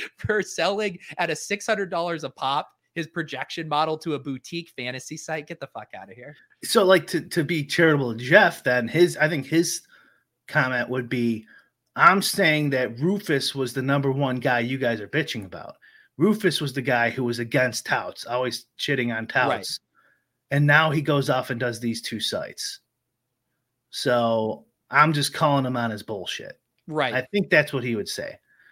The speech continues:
Speaker 1: Right.
Speaker 2: I, but for D, for at least for the unabated, uh, not unabated, for the E T R stuff, projections is not touting for D F S. It's, it's not. Touting for D F S is like we, we said,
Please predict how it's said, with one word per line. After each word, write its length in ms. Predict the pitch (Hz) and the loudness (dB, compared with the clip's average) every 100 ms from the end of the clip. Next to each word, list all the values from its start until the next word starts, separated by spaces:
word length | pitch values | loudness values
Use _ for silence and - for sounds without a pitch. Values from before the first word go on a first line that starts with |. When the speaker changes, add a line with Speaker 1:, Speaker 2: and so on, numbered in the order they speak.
| _ | _
Speaker 1:
Right. 180 | 143 131 | 0 6
Speaker 2:
I, 120 | 151 - | 6 6
but 300 | 160 147 - | 2 2 0
for 100 | - | -4
D, 220 | 143 160 | 2 2
for 260 | 160 - 143 | 2 2 0
at 160 | - 135 | 2 2
least 240 | 214 214 | 2 2
for 160 | - 202 | 2 2
the 240 | 190 - - | 2 -2 0
unabated, 640 | 170 156 156 139 120 - | 2 4 4 4 2 -2
uh, 100 | 139 | -2
not 200 | 135 123 | 0 0
unabated, 420 | 120 110 92 90 | -2 -4 -6 -8
for 100 | - | -8
the 140 | 120 156 | -4 -2
E 40 | |
T 200 | 151 170 | 2 6
R 160 | 139 123 | 6 4
stuff, 480 | - 90 85 - _ _ _ _ _ _ _ _ | -4 -10 -12 -20 _ _ _ _ _ _ _ _
projections 840 | - 156 143 180 190 - 165 143 - | -6 -4 2 2 2 -2 0 -2 -4
is 200 | 151 120 | -6 -2
not 420 | 143 135 127 - | 2 2 0 -6
touting 400 | - 147 190 180 | -6 -2 0 -2
for 160 | 143 117 | -4 -8
D 220 | 123 120 | -4 -4
F 120 | 113 | -2
S. 440 | 156 170 - - - _ _ _ _ _ _ _ _ | -4 -6 -8 -12 -14 _ _ _ _ _ _ _ _
It's, 240 | - 113 - | -10 -10 -6
it's 240 | 131 123 | -6 -6
not. 280 | 123 101 82 - _ _ _ | -6 -6 -8 -16 _ _ _
Touting 320 | - 240 277 226 | 2 6 6 4
for 140 | 220 | 2
D 180 | 160 175 | 2 2
F 80 | 151 | 4
S 140 | 143 | 0
is 120 | 127 | -2
like 200 | 127 120 | -2 -2
we, 240 | 113 113 104 | -4 -4 -4
we 180 | 107 | -6
said, 300 | 101 - 87 | -6 -8 -10